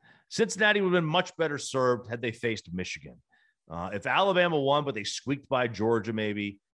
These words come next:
and Michigan slid into the number one spot, uh, they would have been much better served to face Michigan. They would have had a chance. I do believe they would have had a real chance,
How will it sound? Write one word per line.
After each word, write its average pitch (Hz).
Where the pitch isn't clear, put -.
and 87
Michigan 127
slid 123
into 110
the 104
number 104
one 101
spot, 98
uh, 90
they 113
would 127
have 110
been 107
much 117
better 107
served 104
to 90
face 92
Michigan. 98
They 110
would 151
have 151
had 175
a 139
chance. -
I 98
do 120
believe 127
they 101
would 131
have 117
had 113
a 98
real 117
chance, 117